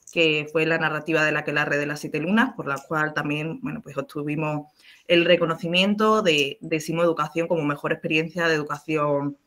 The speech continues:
superior, mejor experiencia, ¿no?, de innovación. Y, y bueno, así fue un poquito como surgió la idea, ¿no?, con Domingo, charlando, hablando,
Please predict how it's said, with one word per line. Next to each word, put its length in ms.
superior, 680
mejor 580
experiencia, 460
¿no?, 120
de 80
innovación. 600
Y, 480
y 80
bueno, 360
así 300
fue 120
un 80
poquito 420
como 200
surgió 280
la 80
idea, 380
¿no?, 280
con 280
Domingo, 480
charlando, 540
hablando, 680